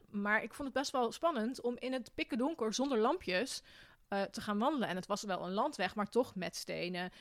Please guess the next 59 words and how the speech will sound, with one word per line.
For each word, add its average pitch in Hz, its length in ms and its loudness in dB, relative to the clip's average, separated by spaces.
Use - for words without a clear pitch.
met 320 140 -6
stroompjes, 220 760 2
met, 277 380 -6
met... 254 120 -12
en 285 200 0
in, 277 200 -4
in 262 80 -2
het 254 120 0
donker 330 280 2
voelt 311 240 0
een 254 120 -2
klein 294 400 0
hellinkje 294 500 -2
of 220 80 0
een 254 80 -6
klein 262 240 -2
afdalingje 208 600 0
voelt 285 300 -4
alleen 262 180 0
eens 254 120 -4
heel 240 260 0
anders. 277 420 -4
En 226 60 -2
op 226 80 2
een 240 60 -2
gegeven 480 140 2
moment 403 180 -2
heb 277 100 2
ik - 60 -14
gewoon - 180 0
tegen 269 220 -4
mezelf 240 260 -2
gezegd, - 360 -10
"Doe 311 180 8
niet 339 180 2
zo 240 260 4
raar. 208 580 6
Je 214 180 0
voeten, 370 260 8
die 240 120 4
dragen 269 420 4
je 202 100 4
wel. 180 480 -2
Vertrouw 262 440 4
gewoon 294 220 2
op 254 60 2
het 262 120 -6
feit 294 220 4
dat 262 120 0
de 214 60 -4
grond 349 320 0
er 226 140 2
gewoon 196 220 0
is." - 160 -6
En 370 80 -8
toen 370 120 -8
ging 240 120 -2
het 190 100 -4
goed. - 300 -6